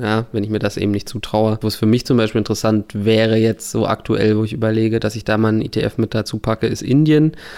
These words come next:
Ähm, bei Indien weiß ich jetzt nicht wirklich, welche Unternehmen werden da jetzt langfristig gut performen, et cetera. Ähm, dementsprechend einfach mal so ein Indien-E T F irgendwo dazu packen, weil ich mir schon vorstellen kann, dass Indien eben,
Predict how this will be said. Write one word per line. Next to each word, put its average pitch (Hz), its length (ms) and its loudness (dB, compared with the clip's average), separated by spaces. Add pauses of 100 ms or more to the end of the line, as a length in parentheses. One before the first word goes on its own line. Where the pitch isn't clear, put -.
(300)
Ähm, 107 480 4
bei 104 140 2
Indien 113 280 4
weiß 107 220 2
ich 117 100 -2
jetzt - 200 -2
nicht 110 340 0
wirklich, 107 460 0
welche 107 240 0
Unternehmen 107 580 2
werden 104 300 2
da 104 80 2
jetzt 104 240 0
langfristig 107 720 -2
gut - 180 -6
performen, 110 420 -2
et - 80 -6
cetera. 110 480 0 (560)
Ähm, 101 400 2 (100)
dementsprechend 104 500 0
einfach 101 180 0
mal 104 160 2
so 107 60 0
ein 95 80 -2
Indien-E 117 360 4
T - 140 0
F - 220 -2
irgendwo 104 260 0
dazu 101 300 0
packen, 104 400 0
weil 101 120 2
ich 101 140 -8
mir 101 120 0
schon 104 320 -2
vorstellen 104 440 -2
kann, 104 180 -2
dass 101 140 -2
Indien 104 300 0
eben, 95 300 -2